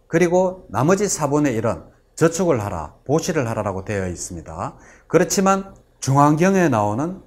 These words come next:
부처님의 가르침은 처음에 기술을 배우고, 그리고 난 이후에 재물을 모으면 사분의 일 로 재산을 나누어라까지는 맞습니다.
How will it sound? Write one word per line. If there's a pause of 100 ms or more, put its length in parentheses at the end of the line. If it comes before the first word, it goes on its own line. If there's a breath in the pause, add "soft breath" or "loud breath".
부처님의
가르침은 (300)
처음에
기술을
배우고, (480 soft breath)
그리고
난
이후에
재물을
모으면 (220)
사분의
일 (260)
로
재산을
나누어라까지는
맞습니다.